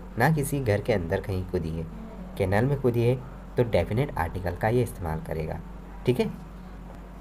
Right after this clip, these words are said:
He is intelligent boy,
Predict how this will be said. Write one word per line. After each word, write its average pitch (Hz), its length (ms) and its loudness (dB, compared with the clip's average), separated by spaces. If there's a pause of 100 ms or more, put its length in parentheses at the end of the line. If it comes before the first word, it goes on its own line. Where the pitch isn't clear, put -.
(2250)
He 160 140 10 (240)
is 131 260 6 (580)
intelligent 123 720 6 (140)
boy, 87 220 6